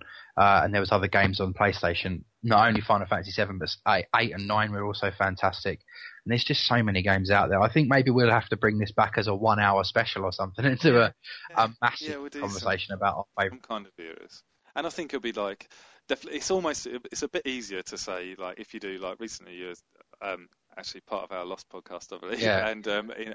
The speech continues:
Speaker 2: and other sites. But, like, if you do, like, the games of a particular year and you pick out, like, it's almost easier to do that. Like, that's still hard,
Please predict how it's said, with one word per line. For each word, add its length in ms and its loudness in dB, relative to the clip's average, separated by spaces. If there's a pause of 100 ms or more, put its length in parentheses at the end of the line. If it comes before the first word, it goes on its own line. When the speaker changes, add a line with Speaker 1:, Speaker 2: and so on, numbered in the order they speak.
Speaker 2:
and 140 -8
other 160 -10
sites. 300 -14
But, 100 -10
like, 160 -6
if 100 -20
you 60 -14
do, 140 -8
like, 200 -8
the 80 -16
games 340 -8
of 140 -10
a 60 -12
particular 500 -14
year 300 -6
and 100 -12
you 60 -12
pick 220 -18
out, 180 -10
like, 240 -10 (280)
it's 100 -16
almost 300 -10
easier 320 -12
to 120 -18
do 180 -12
that. 200 -8
Like, 180 -8
that's 180 -6
still 260 -12
hard, 300 -10